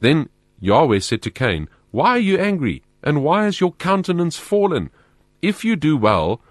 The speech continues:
will not your countenance be lifted up? And if you do not do well, sin is lying at the door, and its desire is for you, but you must rule over it."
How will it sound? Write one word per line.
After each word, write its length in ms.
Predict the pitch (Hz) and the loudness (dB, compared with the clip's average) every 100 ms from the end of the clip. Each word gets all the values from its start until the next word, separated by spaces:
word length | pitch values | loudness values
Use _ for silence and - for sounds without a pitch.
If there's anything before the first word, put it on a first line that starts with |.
| _ _ | _ _
will 480 | 101 147 180 175 - | 2 2 4 0 -6
not 360 | 110 117 127 - | 0 0 0 -2
your 140 | 131 | -4
countenance 600 | - 123 117 113 117 113 | -2 -2 -2 -2 -6 -6
be 160 | - 107 | -4 -4
lifted 480 | 78 92 - 127 101 | -2 -4 0 -2 -2
up? 320 | - 110 - - _ _ _ - | -6 -8 -10 -20 _ _ _ -2
And 160 | 110 | 0
if 180 | 123 - | 0 -2
you 100 | 113 | -4
do 220 | 85 113 | 0 0
not 180 | 170 113 | 0 -2
do 200 | 87 92 | 0 -2
well, 340 | 78 87 165 - | 2 0 0 -4
sin 300 | - - 143 | -12 -2 0
is 160 | 117 87 | 0 0
lying 340 | 85 107 123 | 0 0 0
at 80 | 123 | 0
the 80 | 135 | -2
door, 320 | 110 170 113 - _ _ | 0 0 -2 -10 _ _
and 140 | 107 101 | -2 -2
its 140 | - | -2
desire 540 | 98 87 95 135 139 | -4 0 0 2 0
is 160 | 101 - | 0 -4
for 320 | - 165 170 | -4 0 0
you, 140 | 98 80 | 0 -4
but 260 | 85 - | -6 -8
you 240 | - 135 147 | -6 -4 -2
must 240 | 107 - | -4 -6
rule 340 | 92 113 131 - | -4 -2 -2 -2
over 340 | 117 104 87 | -2 -2 0
it." 320 | 101 - - | 0 -2 -10